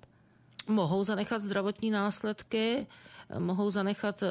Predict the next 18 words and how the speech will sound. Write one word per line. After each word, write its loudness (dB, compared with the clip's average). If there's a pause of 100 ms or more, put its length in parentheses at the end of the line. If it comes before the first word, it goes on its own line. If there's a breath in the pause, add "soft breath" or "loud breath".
následky 0
zejména 2
v -8
té 0
reprodukční 0
stránce 0
života, 0 (480 loud breath)
ale 2
větší 0
škodu, 0
alespoň -2
podle 0
mých 0
zkušeností, 0
zanechávají 0
na 0
psychice -6 (260)
těch -8